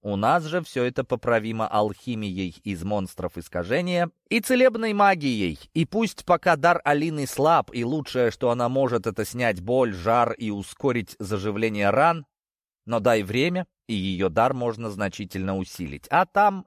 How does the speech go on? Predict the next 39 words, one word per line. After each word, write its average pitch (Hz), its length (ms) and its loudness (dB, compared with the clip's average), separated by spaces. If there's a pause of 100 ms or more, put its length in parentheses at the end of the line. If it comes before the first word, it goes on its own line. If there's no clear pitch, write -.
и 156 100 -2
до 147 100 0
восстановления 147 720 0
потерянных 147 500 0
конечностей 120 720 -4
может 104 320 -2
дойти. 90 520 -2 (260)
«То 214 80 2
место 247 340 -2
изменилось 214 500 0
сильнее, 175 520 -2
чем 170 240 -4
мы 165 140 0
думали», 156 400 0 (120)
сказала 113 440 2
мне 110 160 -4
Ксения, 139 420 -2
которая 110 360 0
тоже 107 280 0
решила 98 380 -2
прогуляться 104 580 -2
с 90 80 -8
боевыми 98 460 -2
отрядами, 82 600 0 (120)
пока 107 320 0
они 107 180 -2
на 104 140 -6
патруле 110 420 -2
охотились. 90 580 -6 (200)
«Я 139 160 2
решила 143 320 0
к - 100 -6
лагерю 123 380 2
пройти, 107 500 0
может, 110 360 -2
босса, 113 440 0
если 101 320 -4
повезёт, 92 500 -4
подстрелить». 92 720 -6